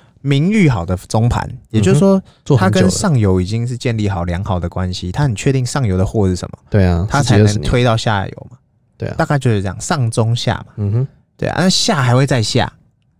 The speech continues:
Speaker 1: 也就是顾-，
Speaker 2: 一下还下下。
Speaker 1: 直接到顾客了嘛，
Speaker 2: 是不是？
Speaker 1: 对不对？
Speaker 2: 所以供应链不只是，呃，上游，
Speaker 1: 嗯。
Speaker 2: 比如说农民这一开始。
Speaker 1: 对，那是第一端。
Speaker 2: 果农第一端。
Speaker 1: 对。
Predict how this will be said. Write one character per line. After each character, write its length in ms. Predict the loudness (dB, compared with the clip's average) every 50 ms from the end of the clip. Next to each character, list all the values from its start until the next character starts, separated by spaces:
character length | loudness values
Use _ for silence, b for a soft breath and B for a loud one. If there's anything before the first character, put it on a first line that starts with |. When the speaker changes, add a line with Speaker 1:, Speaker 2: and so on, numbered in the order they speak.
| _
Speaker 1:
也 120 | -4 0 2
就 140 | 2 2
是 140 | 2 4 4
顾-， 60 | 4 4
Speaker 2:
一 20 | 4
下 160 | 4 4 4
还 120 | 4 4
下 60 | 4
下。 120 | 4 4 4
Speaker 1:
直 60 | 4
接 60 | 4 2
到 80 | 2
顾 180 | 2 0 -2 0
客 220 | 0 0 0 0
了 80 | 0 -2
嘛， 180 | -4 -8 -12 -12
Speaker 2:
是 120 | -10 -8
不 40 | -6
是？ 120 | -6 -6
Speaker 1:
对 160 | -2 0 2 4
不 40 |
对？ 240 | 4 4 4 2 0 -4 _ _ _ _ _ _ _ _
Speaker 2:
所 160 | _ 0 2 2
以 80 | 2 B B B B B B B 0
供 160 | 4 4 6
应 80 | 6 6
链 120 | 6 4
不 120 | 4 4
只 180 | 2 2 0 0
是， 340 | 0 0 0 0 0 0 -2 -4
呃， 500 | -4 -4 -2 -2 -2 -4 -6 -6 -8 -10 -10
上 280 | -4 -2 0 0 0
游， 240 | 0 0 -2 -2 -4 -8 -10 _ -12
Speaker 1:
嗯。 120 | -10 -8 -6
Speaker 2:
比 60 | -4
如 40 | -2
说 100 | 0 2
农 180 | 2 2 2 2
民 220 | 2 0 0 0
这 120 | 0 0
一 40 | -2
开 240 | -2 -4 -4 -4 -4
始。 160 | -6 -8 -10 -16 _ _ _ _
Speaker 1:
对， 140 | 0 2 2
那 100 | 2 0
是 100 | -2 -2
第 200 | 0 0 0 0
一 40 | 2
端。 240 | 0 0 0 0 0
Speaker 2:
果 180 | 0 0 2
农 180 | 2 2 0 0
第 160 | 0 2 2
一 60 | 2
端。 200 | 2 2 2 2
Speaker 1:
对。 160 | 0 -4 -6